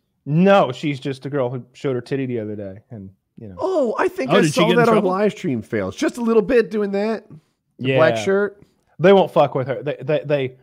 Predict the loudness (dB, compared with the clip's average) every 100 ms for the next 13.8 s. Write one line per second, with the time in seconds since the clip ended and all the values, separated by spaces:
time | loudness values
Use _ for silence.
0 | _ -6 0 0 0 -4 -2 -2 -2 -6
1 | -4 -4 -2 -4 -4 -4 -4 -6 -8 _
2 | _ _ -16 -4 -4 -4 -6 -10 -12 -14
3 | -14 -12 -14 -16 -18 -12 -10 -8 -8 -6
4 | -8 -2 0 2 2 2 2 2 2 2
5 | 0 0 -2 -10 -6 -6 -6 -10 -12 -18
6 | _ _ _ _ _ -10 -10 -6 -6 -4
7 | -4 -2 0 0 -4 -20 _ -14 -6 -2
8 | -2 0 -2 -4 -6 -8 -6 -4 -2 -2
9 | -4 -4 -4 -6 -8 -12 -12 _ -4 -2
10 | 2 2 2 0 -2 0 2 2 0 -4
11 | -6 -6 -4 -8 -12 -10 0 2 4 4
12 | 2 -2 -6 -6 -6 -2 0 2 4 2
13 | 2 0 0 -2 -2 -6 -10 -10